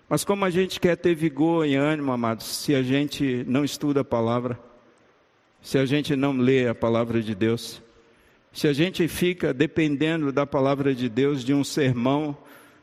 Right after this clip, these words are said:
de domingo, ou uma mensagem que alguém envia para nós pelo WhatsApp, um vídeo curto,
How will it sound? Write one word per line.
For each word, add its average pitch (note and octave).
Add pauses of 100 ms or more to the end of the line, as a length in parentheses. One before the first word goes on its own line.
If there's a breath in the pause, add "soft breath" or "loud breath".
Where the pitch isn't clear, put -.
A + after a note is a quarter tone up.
(120)
de B2+
domingo, C#3 (480 loud breath)
ou C3+
uma D3+
mensagem C#3
que D3
alguém C3
envia B2
para A#2+
nós A#2+
pelo B2
WhatsApp, A#2+
um G#2+
vídeo A2+
curto, B2